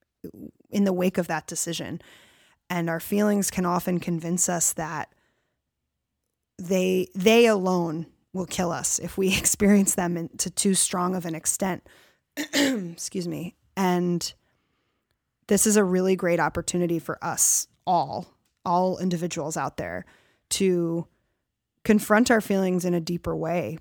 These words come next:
by, uh, recognizing. So there's a great acronym that, um, a mindfulness teacher, author, speaker that I really love talks about. Her name is Tara Brach,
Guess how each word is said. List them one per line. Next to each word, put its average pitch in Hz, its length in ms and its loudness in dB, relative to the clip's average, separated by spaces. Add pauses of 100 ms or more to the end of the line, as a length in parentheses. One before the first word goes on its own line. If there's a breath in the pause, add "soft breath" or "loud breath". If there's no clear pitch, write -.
by, 160 560 -4 (360)
uh, 156 440 -6 (640)
recognizing. 202 840 4
So 220 100 2
there's 190 140 2
a 190 60 2
great 220 240 6
acronym 175 640 0
that, 170 280 -4 (420 soft breath)
um, 156 440 -2 (240)
a 190 80 2
mindfulness 180 560 2
teacher, 165 540 -2
author, 160 360 -2
speaker 165 500 -4
that 160 120 -2
I 160 40 -2
really 170 280 -2
love 165 320 -2
talks - 280 -6
about. 156 280 -4
Her 165 80 -6
name 165 140 -2
is 160 100 -4
Tara 170 320 -2
Brach, 160 480 -4